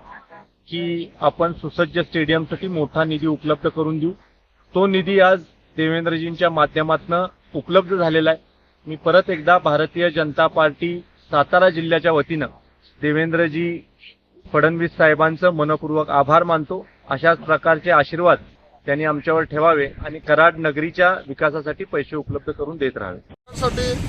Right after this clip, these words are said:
Speaker 2: आणि क्रीडाप्रेमीसाठी आनंदाचा क्षण आहे. आमचे नेते माननीय डॉक्टर अतुलभाऊ भोसले यांच्या प्रयत्नांना यश आलेलं आहे.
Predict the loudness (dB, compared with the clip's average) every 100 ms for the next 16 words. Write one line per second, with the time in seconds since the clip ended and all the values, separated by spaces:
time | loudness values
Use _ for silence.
0 | -6 -4 -4 -2 0 2 2 2 2 0
1 | 0 -2 -2 -2 0 0 0 0 2 2
2 | 2 -2 -4 -4 -4 -4 -4 -4 -4 -4
3 | -2 0 0 -2 -2 0 0 -2 -2 -2
4 | -2 0 2 2 0 2 2 0 -6 -6
5 | -4 -2 -2 -2 0 0 0 0 0 2
6 | 2 2 0 0